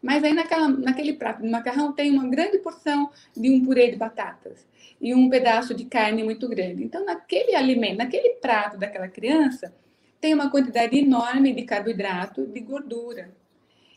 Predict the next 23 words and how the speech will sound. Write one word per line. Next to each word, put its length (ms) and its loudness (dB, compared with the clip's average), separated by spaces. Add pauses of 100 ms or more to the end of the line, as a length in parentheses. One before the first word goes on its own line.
E 440 0
dois 400 2
tipos 240 -2
de 100 -4
carboidratos 680 -2
que 160 -2
vão 400 2
depois 640 2
formar 400 -2
um 200 -2
grande 360 2
índice 300 4
glicêmico, 600 -4 (580)
a 80 -6
batata 680 -4 (220)
e 120 0
o 40 4
macarrão, 480 -4 (560)
tá? 160 -14 (320)
Então, 220 -4
pra 160 -2
você 320 -2
conseguir 960 -2